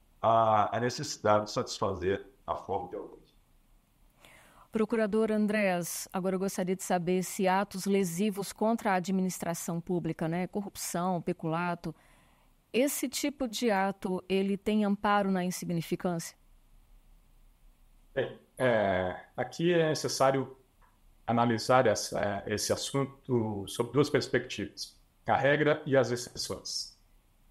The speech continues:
Speaker 3: É, a regra geral está definida até no habeas corpus, número cento e cinquenta e cinco, nove oito quatro. Esse habeas corpus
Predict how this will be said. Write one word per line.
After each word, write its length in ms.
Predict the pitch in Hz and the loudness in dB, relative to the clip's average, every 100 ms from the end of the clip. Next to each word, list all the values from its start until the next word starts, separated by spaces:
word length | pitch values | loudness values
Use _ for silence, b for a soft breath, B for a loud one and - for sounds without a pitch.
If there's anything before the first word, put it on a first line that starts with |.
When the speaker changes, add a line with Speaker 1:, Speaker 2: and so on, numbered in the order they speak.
| _ _ | _ _
Speaker 3:
É, 260 | 104 98 98 | -4 -2 0
a 100 | 120 | 2
regra 340 | 156 190 180 151 | 4 2 2 2
geral 580 | 120 113 147 - - - - _ _ _ - | 4 6 4 0 -12 -20 -20 _ _ _ -20
está 180 | - 113 | 0 2
definida 380 | 110 113 120 107 | 2 0 2 2
até 180 | 120 | 2
no 160 | 113 107 | 2 4
habeas 340 | 107 104 92 | 4 4 0
corpus, 680 | - 113 135 - - - - _ - | 0 4 4 2 -12 -18 -18 _ -6
número 300 | 113 104 95 | -4 -2 -2
cento 260 | - 120 | 2 2
e 20 | 117 | 2
cinquenta 340 | 113 117 101 | 0 0 0
e 60 | 95 | -2
cinco, 440 | - 117 110 104 | 0 0 0 -4
nove 300 | 104 107 101 | -2 -2 0
oito 200 | 98 - - | -4 -6 -2
quatro. 420 | 120 127 - - - - - _ _ _ _ _ _ _ b b b - | 4 4 2 -12 -20 -20 -20 _ _ _ _ _ _ _ b b b -2
Esse 340 | 139 - 165 | 0 2 4
habeas 280 | 151 135 123 | 4 4 2
corpus 560 | 143 147 - 127 - | 0 0 0 -6 -8